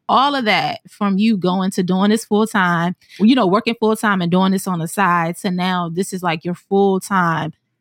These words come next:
you know, coaching people, managing me and Rashida. Like, let's talk about that. Whatever you wanna share.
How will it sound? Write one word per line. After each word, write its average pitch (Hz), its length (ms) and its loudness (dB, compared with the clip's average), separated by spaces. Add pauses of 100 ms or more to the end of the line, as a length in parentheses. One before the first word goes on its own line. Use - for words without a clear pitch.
(120)
you 196 140 4
know, 160 160 0
coaching 220 420 0
people, 170 680 0 (300)
managing 208 560 2
me 196 140 2
and 185 100 0
Rashida. 175 720 0 (240)
Like, 175 220 -6 (100)
let's 233 200 -2
talk 254 160 -2
about 226 240 -4
that. 180 260 -4 (280)
Whatever 247 280 2
you 285 80 2
wanna 233 140 0
share. 131 320 -6